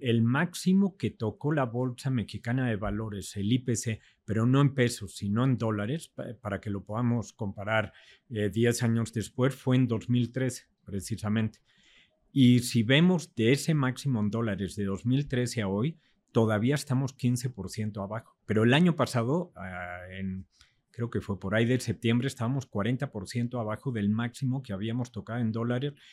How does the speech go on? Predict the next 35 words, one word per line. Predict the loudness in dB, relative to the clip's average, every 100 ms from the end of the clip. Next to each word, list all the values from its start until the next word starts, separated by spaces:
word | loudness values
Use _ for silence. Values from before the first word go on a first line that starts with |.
| _ -2
nueve | 2 4 4 2
años | 2 2 0 -2
antes. | -2 -2 -8 _ -20 _
Entonces, | 2 4 6 6 4 -2 -20 _ 4
¿qué | 4
es | 6
lo | 4 2
que | 0
pasa? | 0 -2 -4
Que | -6
cuando | 0 2 2
la | 0
evaluación | -2 -2 -4 -4 -2 -4
es | -4
baja, | -8 -8
pues | -12 -8
no | -6 -4
vas | -6 -6
a |
ver | -8 -6
I | -4
P | 0
Os. | 0 -2 -4
Y | -2
casualmente | 2 2 4 4 4 2 0
en | 0
dos | -2 0
mil | 0 0
trece, | -2 -2 -2 -4
dos | -4
mil | -2 -2
catorce, | -4 -6 -6 -8 -10
que | -8
la | -4 -4
evaluación | -4 -4 -6 -6 0 0